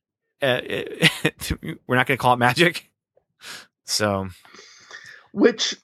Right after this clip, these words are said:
Speaker 2: that reminded me of, you know, Doctor Strange and, and those types of, well, I guess that movie specifically.
Speaker 1: And Thor.
Speaker 2: <laughs>
Speaker 1: Thor was where they
Speaker 2: And
Speaker 1: first kinda
Speaker 2: Thor.
Speaker 1: bring that up.
Speaker 2: Yeah, Thor,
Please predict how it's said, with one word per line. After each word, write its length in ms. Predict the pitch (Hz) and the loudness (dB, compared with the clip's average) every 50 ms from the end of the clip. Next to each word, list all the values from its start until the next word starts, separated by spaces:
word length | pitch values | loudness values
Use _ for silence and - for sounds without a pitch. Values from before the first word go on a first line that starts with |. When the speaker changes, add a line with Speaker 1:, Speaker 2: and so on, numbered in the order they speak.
| _ _ - | _ _ 0
Speaker 2:
that 240 | 202 214 214 220 - | 2 4 4 4 2
reminded 340 | 269 247 226 214 190 180 170 | 0 2 2 2 2 2 -2
me 160 | 165 160 151 | -2 0 0
of, 420 | 143 135 131 131 123 123 - - _ _ _ - | 2 2 0 0 -4 -6 -16 -20 _ _ _ -2
you 100 | - 180 | 0 2
know, 320 | 156 139 123 117 110 107 - _ _ _ _ _ - | 2 2 2 0 -2 -6 -8 _ _ _ _ _ 2
Doctor 280 | 156 151 147 - - | 2 2 2 2 -2
Strange 760 | - - - - 151 147 139 131 131 131 131 131 131 127 - | -10 -10 -4 2 4 6 6 6 6 4 2 0 -2 -4 -6
and, 240 | 131 123 120 120 113 | -6 -8 -8 -10 -6
and 260 | - - 113 113 113 110 | -4 -4 -4 -4 -2 2
those 480 | 127 123 127 131 127 131 - - - _ - - | 2 4 4 4 2 0 -4 -6 -8 _ -6 -2
types 480 | - - 139 135 135 - - - - | 2 2 2 2 0 -2 -8 -4 0
of, 360 | 135 131 127 120 - - - _ - - - - - - - | 0 0 0 -2 -6 -12 -16 _ -20 -20 -20 -20 -6 2 4
well, 160 | 165 165 156 | 6 6 8
I 60 | 156 | 8
guess 220 | 156 151 135 - | 6 4 4 2
that 320 | - 135 131 131 131 - _ _ _ _ _ _ _ _ _ _ _ _ _ _ _ _ _ _ - 156 | 2 4 4 4 4 2 _ _ _ _ _ _ _ _ _ _ _ _ _ _ _ _ _ _ 0 2
movie 400 | 160 156 143 135 131 123 113 113 - - _ _ _ - | 4 4 4 4 2 2 0 -2 -10 -18 _ _ _ -20
specifically. 840 | - - - 160 143 - 160 139 131 131 127 - 113 101 98 98 - | -14 -6 -4 -4 -2 -2 -4 -4 -6 -8 -8 -8 -8 -8 -8 -6 -8
Speaker 1:
And 120 | 175 180 - | -8 -4 0
Thor. 360 | - 147 113 104 196 208 214 - - - - - | 0 2 2 2 -2 -4 -6 -12 -14 -10 -6 -6
Speaker 2:
<laughs> 240 | 185 - _ _ | -6 -6 _ _
Speaker 1:
Thor 300 | - - - 180 180 160 | -12 -6 -4 0 0 0
was 120 | 147 139 120 | 0 -2 -4
where 120 | 123 127 | -2 0
they 80 | 117 - | 2 4
Speaker 2:
And 120 | 240 240 175 | 4 4 6
Speaker 1:
first 60 | - 196 | 6 6
kinda 100 | 165 151 147 | 6 6 6
Speaker 2:
Thor. 80 | 139 | 4
Speaker 1:
bring 160 | 135 120 95 95 | 2 0 -6 -8
that 140 | 92 90 | -8 -8
up. 160 | 92 92 95 - - - - | -8 -8 -10 -10 -12 -4 2
Speaker 2:
Yeah, 480 | 185 220 233 226 220 214 214 208 208 202 202 - | 4 6 6 6 6 6 4 4 2 2 0 2
Thor, 380 | 233 240 240 240 233 233 - | 2 4 6 4 4 2 -2